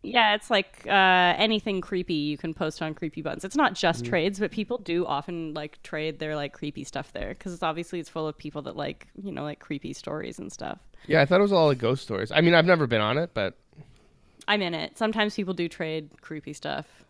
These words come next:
Speaker 1: And then this would honestly be, like, pretty perfect. <laughs> Um, yeah, I dislike this very intensely.
Speaker 2: It's, uh,
Speaker 1: <laughs>
Speaker 2: pretty, pretty scary looking.
Speaker 1: I'm honestly, like, sort of upset that I know that this exists. Like, it's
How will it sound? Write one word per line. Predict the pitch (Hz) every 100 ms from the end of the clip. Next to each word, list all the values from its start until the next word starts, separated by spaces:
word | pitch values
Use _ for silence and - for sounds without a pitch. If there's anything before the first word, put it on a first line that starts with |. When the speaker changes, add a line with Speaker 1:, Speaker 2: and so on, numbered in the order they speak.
| -
Speaker 1:
And | 175
then | 180
this | 175 175
would | 185 -
honestly | - 156 147 - 156
be, | - -
like, | - -
pretty | 156 156
perfect. | 151 156 - 190 - -
<laughs> | 381 - 370 - 320 - - - - -
Um, | 190 185 180 180 - _ _ _ _
yeah, | 175 170 160 -
I | 190
dislike | 202 - 196 185
this | 180 170 -
very | - 175 170
intensely. | 165 - 160 160 156 151 151 170 _ _ _ _ _ _ _ _ _ _ -
Speaker 2:
It's, | 131 143 226
uh, | 403 - -
Speaker 1:
<laughs> | -
Speaker 2:
pretty, | 175 196 - _
pretty | 180 208
scary | - - 175 151
looking. | 107 - 98 95 -
Speaker 1:
I'm | 302 294
honestly, | 247 247 269 269
like, | 240 240 285
sort | - 226
of | 214
upset | 214 - 185
that | 196
I | 185
know | 185 170
that | 170
this | 180 180
exists. | 165 160 156 160 - -
Like, | - 160 180
it's | 180